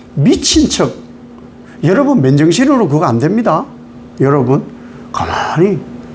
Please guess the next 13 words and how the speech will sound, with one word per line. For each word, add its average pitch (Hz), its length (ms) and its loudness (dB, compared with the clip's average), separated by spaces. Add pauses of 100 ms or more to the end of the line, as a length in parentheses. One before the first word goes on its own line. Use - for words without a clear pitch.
(520)
이 180 120 4
침을 220 380 2
질질 139 760 2
흘리고 202 440 0 (1500)
노숙자처럼 151 920 0 (880)
그게 330 320 2
가능하리라 262 760 2
생각 196 420 0 (140)
안 - 320 -10
돼요. 143 320 -4 (380)
아, 220 60 2
뭐, 175 240 2
뭐 - 300 2